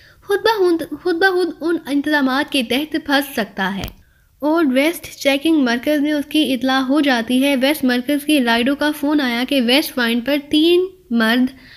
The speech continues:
और एक औरत फौजी यूनिफॉर्म्स में एक खाई में बेहोश होकर गिरे हैं।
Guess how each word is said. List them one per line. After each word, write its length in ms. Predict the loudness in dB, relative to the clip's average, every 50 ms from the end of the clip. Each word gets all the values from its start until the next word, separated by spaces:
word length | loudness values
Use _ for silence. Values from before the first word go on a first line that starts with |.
| -20 -20 _ _ _ -2
और 200 | 0 2 2 2
एक 360 | 0 2 2 2 2 2 0
औरत 320 | 0 0 0 0 0 -2
फौजी 280 | -2 0 0 2 4 4
यूनिफॉर्म्स 680 | 4 6 6 4 2 2 2 0 0 2 2 2 4 4
में 140 | 4 4
एक 360 | 2 2 2 2 0 0 0 -2
खाई 300 | -4 -2 0 2 2 4
में 400 | 4 4 2 2 0 -2 -4 -6 -12 -20 -20 -20 -20 _ _ -2
बेहोश 1000 | 0 0 2 2 2 2 2 0 0 -2 -2 -2 0 2 2 2 0 0 -4 -4
होकर 360 | 0 0 0 2 2 2 2
गिरे 280 | 2 2 2 0 0 0
हैं। 320 | -2 -4 -8 -10 -12 -16